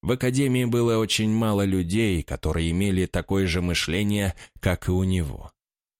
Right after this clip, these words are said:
Он поднял свою репутацию чрезвычайно высоко во время спарринг-соревнования,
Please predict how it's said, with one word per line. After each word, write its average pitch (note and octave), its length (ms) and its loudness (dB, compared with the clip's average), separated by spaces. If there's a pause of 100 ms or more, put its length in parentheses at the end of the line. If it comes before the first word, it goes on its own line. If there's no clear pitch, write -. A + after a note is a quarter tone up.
(260)
Он G#3+ 260 2
поднял F#2+ 460 0
свою G2+ 320 2
репутацию G2+ 760 -2
чрезвычайно G#2 840 0
высоко A2 600 0
во E2+ 160 0
время F2+ 320 0
спарринг-соревнования, F2+ 1400 0